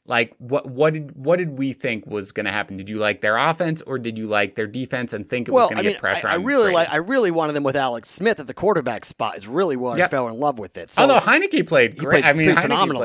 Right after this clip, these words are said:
Speaker 1: played very
Speaker 2: He
Speaker 1: well.
Speaker 2: played
Speaker 1: Yeah.
Speaker 2: incredibly well. So, so,
Speaker 1: Yeah.
Speaker 2: I mean, but going into the game, the reason why I was so high on it is 'cause I thought Alex Smith was gonna play, and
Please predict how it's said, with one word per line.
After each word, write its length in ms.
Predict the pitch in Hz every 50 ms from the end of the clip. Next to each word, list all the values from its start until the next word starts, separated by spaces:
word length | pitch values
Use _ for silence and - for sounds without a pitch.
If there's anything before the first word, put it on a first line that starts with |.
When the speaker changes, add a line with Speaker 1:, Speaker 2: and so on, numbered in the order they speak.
| 117
Speaker 1:
played 40 | 113
very 120 | - - -
Speaker 2:
He 40 | 139
Speaker 1:
well. 60 | -
Speaker 2:
played 180 | - 156 147 139
Speaker 1:
Yeah. 100 | 139 123
Speaker 2:
incredibly 480 | - - - - 208 214 185 156 147 131
well. 240 | 127 160 147 92 -
So, 180 | - 160 147
so, 180 | 135 - 160 151
Speaker 1:
Yeah. 60 | 151 143
Speaker 2:
I 40 |
mean, 160 | 143 147 135 123
but 140 | 131 131
going 240 | - - 160 143 175
into 100 | 208 220
the 80 | 180 151
game, 200 | 131 139 131 131
the 60 | 131
reason 260 | 143 147 127 135 135
why 200 | 135 127 127 127
I 140 | 123 123 127
was 160 | 127 123 117
so 160 | - 117 104
high 200 | 98 135 151 156 135
on 100 | 127 123
it 60 | 104
is 40 | 107
'cause 100 | - 123
I 20 | 107
thought 160 | 127 123 113
Alex 260 | 113 110 101 90 -
Smith 160 | - 123 107
was 100 | 101 95
gonna 160 | - 113 107
play, 340 | 101 - 135 143 139 135 127
and 100 | 117 107